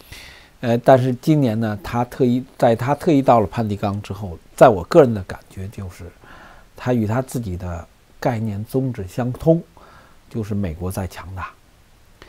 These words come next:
美国在强大在于它的，在它的价值啊，在于它真正的价值。呃，它背后的，就我说的与神同行的那一份，那一份承诺，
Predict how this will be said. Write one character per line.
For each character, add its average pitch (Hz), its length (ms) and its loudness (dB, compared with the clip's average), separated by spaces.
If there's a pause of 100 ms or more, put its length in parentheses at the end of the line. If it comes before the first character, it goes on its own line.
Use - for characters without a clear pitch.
(260)
美 139 120 4
国 175 120 12
在 208 140 12
强 151 240 0
大 170 160 10
在 147 160 8
于 139 80 6
它 123 160 -2
的， 107 320 0 (240)
在 123 160 2
它 113 220 -4
的 113 100 -6
价 120 420 0
值 - 120 -20 (280)
啊， 90 220 -8
在 123 160 -2
于 113 80 0
它 107 160 -6
真 135 240 0
正 127 140 -2
的 110 80 -4
价 - 240 -4 (100)
值。 - 80 -20 (800)
呃， 110 420 0
它 - 180 -4
背 139 240 4
后 113 360 -4
的， - 60 -20 (680)
就 127 100 -2
我 92 220 -4
说 110 180 -6
的 101 60 -6
与 95 160 -6
神 117 260 -4
同 110 240 -8
行 101 280 -10
的 95 160 -12 (460)
那 127 100 -6
一 110 120 -2
份， 101 240 -8 (400)
那 127 120 -2
一 110 100 0
份 117 220 -6
承 101 320 -6
诺， 160 180 0